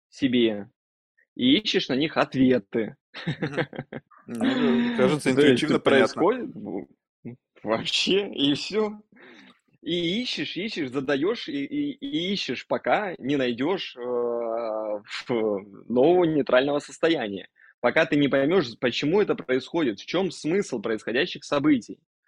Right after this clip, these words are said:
Speaker 1: То есть если событие, как тебе кажется, стремится, э, доставить тебе этот, условно говоря, дискомфорт,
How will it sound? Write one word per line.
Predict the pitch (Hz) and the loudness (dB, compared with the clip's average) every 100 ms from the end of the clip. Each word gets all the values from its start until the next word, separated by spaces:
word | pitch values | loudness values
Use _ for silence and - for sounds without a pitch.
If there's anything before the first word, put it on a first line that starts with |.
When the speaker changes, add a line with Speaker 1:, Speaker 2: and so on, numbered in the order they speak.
| _ _ _ | _ _ _
Speaker 1:
То | 135 | -2
есть | 120 | 2
если | 170 208 147 | 0 0 -4
событие, | 156 147 180 123 104 _ _ _ _ - | -2 -2 -2 -4 -8 _ _ _ _ -4
как | 127 | -2
тебе | - 151 170 | 2 2 2
кажется, | 147 123 107 110 | 2 0 -4 -8
стремится, | - 139 160 - 110 | -4 -2 -2 -4 -4
э, | 95 82 117 113 | -4 -4 -2 0
доставить | 110 120 139 120 101 | -2 0 2 2 -2
тебе | 113 120 | -2 0
этот, | 107 101 107 95 - | 0 0 -4 -8 -8
условно | - 123 113 | 0 0 2
говоря, | 101 104 101 | 0 0 2
дискомфорт, | 123 - 127 110 - 175 | 0 0 -4 -6 -2 -2